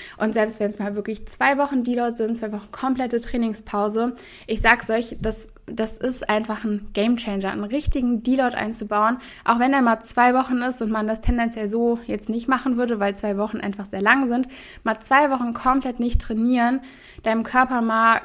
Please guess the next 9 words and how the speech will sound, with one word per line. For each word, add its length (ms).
komplett 640
die 100
Ruhe 400
geben 520
und 200
die 160
Zeit 420
zu 140
geben, 380